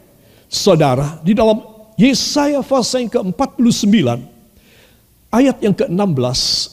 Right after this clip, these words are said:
kita akan membuka di Alkitab kita masing-masing dan kita akan membacanya. Yesaya empat puluh sembilan,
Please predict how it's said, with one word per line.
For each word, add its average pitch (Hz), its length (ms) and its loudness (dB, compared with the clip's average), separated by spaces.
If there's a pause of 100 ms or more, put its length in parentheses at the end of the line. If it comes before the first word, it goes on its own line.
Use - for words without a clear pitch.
(120)
kita 139 240 -2
akan 143 160 -2
membuka 233 320 2
di 185 160 0
Alkitab 208 480 -4
kita 143 160 -2
masing-masing 127 720 -4 (160)
dan 143 160 -4
kita 135 240 -4
akan 123 160 -2
membacanya. 104 560 -4 (560)
Yesaya 277 560 2
empat 240 240 -4
puluh 240 160 2
sembilan, 165 480 0